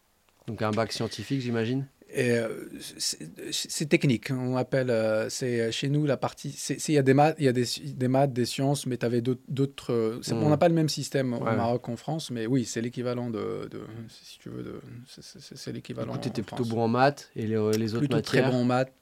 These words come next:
Speaker 2: Français, pour moi, c'est une langue vivante.
Speaker 1: Il y avait,
Speaker 2: Euh,
Speaker 1: du coup, il y avait français ?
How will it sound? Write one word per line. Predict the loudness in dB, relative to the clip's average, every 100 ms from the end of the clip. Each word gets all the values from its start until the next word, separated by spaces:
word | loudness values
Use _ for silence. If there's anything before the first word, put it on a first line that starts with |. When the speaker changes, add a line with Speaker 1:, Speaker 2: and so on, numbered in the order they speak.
| _ -14
Speaker 2:
Français, | -4 -4 -2 -6
pour | -4
moi, | -4 -4
c'est | -4 -6
une | -6 -6 -4
langue | 0 0
vivante. | 0 -2 0 0 -2 -18 -20 -16 -16 -16 -16 -18 -18 -20 -20 -20 -10 0
Speaker 1:
Il |
y | 2
avait, | 4 4
Speaker 2:
Euh, | 2 0
Speaker 1:
du |
coup, | 4 6
il |
y |
avait | 6 4
français ? | -2 -2 0 0